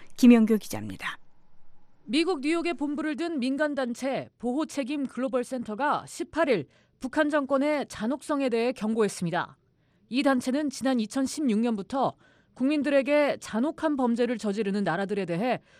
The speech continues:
Speaker 2: 국제사회의 주의를 환기시키기 위해 매주 잔혹성 경고를 발표하고 있습니다. 그동안 총 삼십일 개국에 대해 경고해온 이 단체가 이번 주엔 중앙아프리카 공화국과 부룬디,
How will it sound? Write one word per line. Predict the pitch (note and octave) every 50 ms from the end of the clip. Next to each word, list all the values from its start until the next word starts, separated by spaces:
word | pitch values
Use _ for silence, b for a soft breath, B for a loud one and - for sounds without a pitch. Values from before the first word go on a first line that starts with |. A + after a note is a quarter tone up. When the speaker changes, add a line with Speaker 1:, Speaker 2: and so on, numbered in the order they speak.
| _ _
Speaker 2:
국제사회의 | _ - B3+ - - D#4 D4+ - D4+ C#4 C#4 C#4+ D#4 D#4 C#4
주의를 | - - B3+ B3+ C4 B3 C#4 C#4+
환기시키기 | C4 - - E4+ F4+ D#4 E4 - - - - A3+ A3+ G3+ E3+
위해 | E3+ F3 F3 C#3 - _ _ _ _ _ - E3
매주 | F3+ G3 F#3 G3 A#3 A#3+ G#3+ -
잔혹성 | - - G#3+ A3+ C#4+ - - - C4 A#3+
경고를 | A#3 G#3+ G3 F#3 F#3 E3 F3 F3+ A#3 B3
발표하고 | G#3 G#3 G#3 - A3 A3 F#3 F3+
있습니다. | E3+ - - E3 E3+ E3+ F3+ D#3 A2+ - _ _ _ _ _ _ _ _ _ _ _ _ _ _ _ _ _ _ _ _
그동안 | - C4 D4 D4 E4 F4 E4+
총 | - - - F#4 F4
삼십일 | F4 - F4+ F#4 F4+ - F4 C#4+ B3 B3+
개국에 | A#3+ D4+ C4+ C#4 C4 C#4+
대해 | A#3 C4 A#3+ B3+
경고해온 | B3 - G#3+ A3 A3+ A3+ B3 B3 A#3 A3+ A3
이 | F#3+ A3+ B3
단체가 | - F#3 F#3 F3+ - - G3 F#3+ A#3 G3+ B2+ - _ _ _ _ _ _ -
이번 | G#3+ A#3+ A#3 C#4 B3
주엔 | G#3+ A#3 B3+ C4+ C#4 C4+ C4+ A#3+ - _ _
중앙아프리카 | - - A3 A#3 C#4+ C#4+ C4+ - G3+ G3+ - - C4+ B3+ A#3+ A3
공화국과 | - F#3+ G#3+ A#3+ A#3 G3+ G#3 F#3+ - - A#3 A#3+ A3+ F#3+
부룬디, | - - A3+ B3+ C4 A#3+ G#3+ F3+ E3+ C#3 -